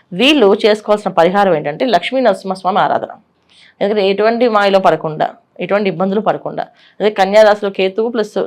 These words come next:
మా తర్వాత వ్యయ స్థానంలో కేతువు, ఆరో స్థానంలో రాహు,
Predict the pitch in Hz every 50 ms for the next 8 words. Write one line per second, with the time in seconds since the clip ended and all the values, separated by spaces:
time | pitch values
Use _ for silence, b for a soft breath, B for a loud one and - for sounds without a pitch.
0 | - - 151 175 175 170 165 156 156 156 156 - - 170 170 180 180 - 226 214
1 | 175 160 151 - 175 180 196 190 - 202 196 190 185 180 180 - 180 180 190 247
2 | 277 415 440 - _ b b b b b _ - 175 175 - 190 196 - - -
3 | 196 185 185 214 269 269 208 170 151 151 - -